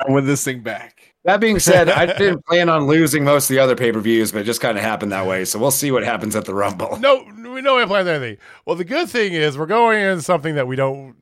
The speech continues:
Speaker 3: watch. Like, we watch a lot more A E W than we do W W E. So this will be very interesting to
Speaker 2: Yes.
Speaker 3: see which direction we're gonna go <laughs> with this year. Uh,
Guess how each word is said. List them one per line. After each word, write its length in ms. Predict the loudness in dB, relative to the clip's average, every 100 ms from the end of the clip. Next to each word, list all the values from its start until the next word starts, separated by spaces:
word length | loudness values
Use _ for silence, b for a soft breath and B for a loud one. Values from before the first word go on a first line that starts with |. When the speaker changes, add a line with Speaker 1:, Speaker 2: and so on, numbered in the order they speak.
| _
Speaker 3:
watch. 480 | -6 0 2 0 -4 _ B B
Like, 120 | -6
we 140 | -4 0
watch 200 | 2 4
a 60 |
lot 200 | 2 2
more 160 | 2 0
A 60 | 0
E 60 |
W 260 | 0 -2 -2
than 80 | -4
we 120 | -6
do 200 | -6 -6
W 260 | -6 -8 -6
W 300 | -10 -10 -16
E. 160 | -20 _
So 200 | -8 -6
this 100 | -6
will 60 | -6
be 100 | 2
very 300 | 4 4 2
interesting 340 | -2 -8 -8
to 60 | -8
Speaker 2:
Yes. 60 | -8
Speaker 3:
see 180 | -6 -6
which 600 | -10 -18 -14 -8 -8 -6
direction 380 | -2 -2 -2 -6
we're 100 | -6
gonna 280 | -2 -2 0
go 200 | 0 0
<laughs> 40 |
with 220 | -2 -6
this 200 | -8 -8
year. 260 | -8 -8 -10 B -14 -12 -12 -8
Uh, 340 | -2 -2 -2